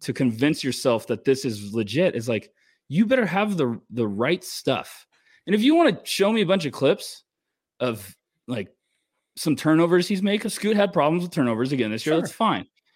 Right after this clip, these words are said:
Speaker 1: I'm fine with that. That's great. You, you did your homework. You did your research. But don't just jump on this bandwagon just to create something. This is ridiculous. Love
Speaker 2: Yeah,
Speaker 1: y'all.
Speaker 2: I, l-, la-, last thing I got on it. I mean,
Speaker 1: Yeah.
Speaker 2: I, him, him and Jaden Hardy are obviously s-, just vastly different players.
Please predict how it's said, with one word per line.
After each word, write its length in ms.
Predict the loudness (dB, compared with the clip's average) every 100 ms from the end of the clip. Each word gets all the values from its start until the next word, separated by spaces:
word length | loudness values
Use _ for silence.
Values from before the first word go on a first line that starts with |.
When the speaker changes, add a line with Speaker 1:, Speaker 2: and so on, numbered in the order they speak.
| _ -6
Speaker 1:
I'm 100 | -4
fine 200 | -2 -4
with 140 | -4
that. 240 | -6 -8 -6 -6
That's 140 | -4
great. 320 | -2 0 0 -2
You, 220 | -2 -2
you 120 | 0 2
did 200 | 2 4
your 80 | 4
homework. 260 | 2 2
You 60 | 0
did 120 | -2
your 80 | -2
research. 300 | -4 -6 -6
But 160 | -4 0
don't 200 | 0 0
just 240 | -4 -4
jump 240 | -2 -2 0
on 140 | -2
this 140 | -2
bandwagon 580 | -4 -4 0 0 0 -2
just 180 | -4 -4
to 60 | -6
create 320 | -4 -4 -4
something. 300 | -8 -10 -10
This 140 | -8
is 100 | -6
ridiculous. 500 | -6 -8 -12 -16 -20 _ _ _ _ -6 4
Love 160 | 8
Speaker 2:
Yeah, 200 | 8 8 4
Speaker 1:
y'all. 100 | 0 -12 -12 -2
Speaker 2:
I, 40 |
l-, 220 | 0 0 0
la-, 280 | 6 8 8
last 240 | 6 4 4
thing 140 | -2
I 80 | 0
got 220 | 2 0
on 160 | -2 -4
it. 180 | -8 -6
I 100 | -2 2
mean, 60 |
Speaker 1:
Yeah. 180 | 2 0 -10 _ _ 4
Speaker 2:
I, 240 | 6 6
him, 180 | 4 2
him 240 | 0 -2 -2
and 100 | 2
Jaden 260 | 2 0
Hardy 280 | -2 -2 0
are 160 | 0 2
obviously 460 | 0 -2 -4 -6
s-, 260 | -6 -10 -14 _
just 300 | 0 2 2 -4
vastly 500 | 2 2 2 -4 -6
different 460 | -4 -4 -6 -10
players. 500 | -8 -8 -8 -12 -18